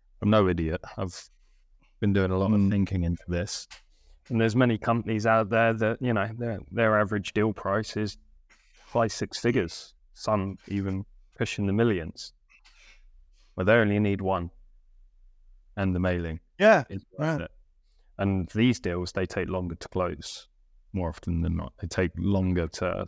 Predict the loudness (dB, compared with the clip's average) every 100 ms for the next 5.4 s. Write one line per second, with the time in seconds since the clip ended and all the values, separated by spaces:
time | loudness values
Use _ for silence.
0 | -12 _ -16 -6 -4 0 0 0 -4 -12
1 | -10 -4 0 0 0 -6 -4 -4 -6 -8
2 | -10 -8 -6 -6 -6 -12 -6 -2 -2 -2
3 | -2 -2 -6 -6 -6 -6 -4 -2 -2 -4
4 | -10 -12 _ -20 -20 -20 _ -20 -20 -20
5 | -2 0 0